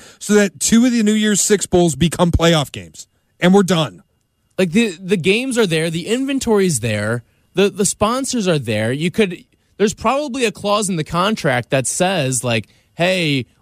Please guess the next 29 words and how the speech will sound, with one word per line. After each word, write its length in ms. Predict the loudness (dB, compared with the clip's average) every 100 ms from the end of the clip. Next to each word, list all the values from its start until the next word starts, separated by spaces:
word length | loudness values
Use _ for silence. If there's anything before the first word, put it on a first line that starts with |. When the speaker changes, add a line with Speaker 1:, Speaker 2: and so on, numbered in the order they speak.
| -4
Speaker 2:
we 200 | 0 0
can 320 | 0 0 0
rescind 480 | 0 0 0 -2 0
your, 520 | 0 2 2 2 0
your 180 | 0 0
sponsorship 680 | 0 0 -2 -2 -4 -4 -2
from 200 | -2 0
this, 300 | 2 2 0
or 160 | 0 0
we 160 | 0
could, 240 | -4 -8 -10
or, 260 | -4 0
like, 180 | 2 0
ask 280 | -2 -4 -6
you 60 |
for 140 | -4 -2
more 180 | 0 0
money." 380 | 0 0 0 0
Like, 240 | -2 -4 _ _ _ _ _
that's 140 | -4
probably 200 | 0 0
not 160 | 0 0
a, 160 | -2 -2
a 100 | -4
super 540 | -2 -2 0 0 0 -2
locked 420 | -2 -6 -6 -4
in 200 | -4 -4
sponsorship 840 | -6 -4 -4 -2 -4 -2 -4 -6
price 400 | -6 -2 0 0